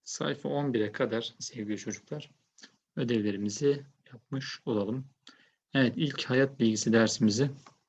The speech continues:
burada bitirmiş oluyoruz sevgili çocuklar.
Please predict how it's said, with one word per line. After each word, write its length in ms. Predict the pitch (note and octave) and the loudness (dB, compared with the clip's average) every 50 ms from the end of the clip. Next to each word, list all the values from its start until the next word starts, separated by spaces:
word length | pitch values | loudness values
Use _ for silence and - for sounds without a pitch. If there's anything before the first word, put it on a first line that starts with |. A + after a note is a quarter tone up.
| _ _ _ | _ _ _
burada 260 | - C3 B2 G#2+ A2+ G#2+ | 0 2 2 2 2 0
bitirmiş 720 | G#2+ - - A#2 A2 A2+ A2 - - - - - - _ _ _ | -2 -2 0 2 4 4 4 4 2 0 -2 -4 -6 _ _ _
oluyoruz 400 | - A2 F#2+ G2+ G2 G2 F#2 - | -4 -2 -2 -2 -2 -4 -6 -8
sevgili 280 | - - G#2 G2+ G2+ G2 | -8 -6 -6 -4 -4 -6
çocuklar. 540 | G2 - G#2 G2+ G#2 - C#3 C#3+ - - | -4 -4 -4 -6 -4 -4 -4 -4 -4 -6